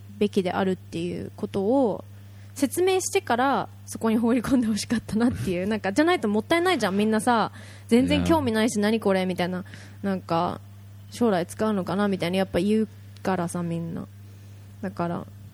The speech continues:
Speaker 2: I don't know. Trigonometry is a hard sell.
Speaker 1: なんか大人になるとね、急にいろいろな、なんか、別に確かに生活に関係なくてもピラミッドとかさ。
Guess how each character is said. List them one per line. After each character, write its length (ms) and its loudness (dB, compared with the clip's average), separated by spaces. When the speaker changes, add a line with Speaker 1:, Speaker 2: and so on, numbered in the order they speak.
Speaker 2:
I 100 -2
don't 80 2
know. 140 2
Trigonometry 600 2
is 100 -2
a 40 -4
hard 220 0
sell. 320 -2
Speaker 1:
な 80 -4
ん 80 -4
か 80 -6
大 80 -4
人 260 0
に 60 0
な 80 2
る 100 0
と 100 -8
ね、 220 -2
急 200 0
に 200 0
い 80 0
ろ 160 2
い 40 2
ろ 220 -2
な、 200 -2
な 140 -6
ん 40 -10
か、 260 -4
別 240 0
に 220 0
確 220 -2
か 120 -4
に 120 -2
生 200 2
活 240 -2
に 80 -2
関 240 0
係 140 2
な 140 0
く 80 -14
て 120 -8
も 160 -4
ピ 140 0
ラ 100 -4
ミ 140 -4
ッ 40 -18
ド 100 -8
と 120 -8
か 160 -10
さ。 300 -4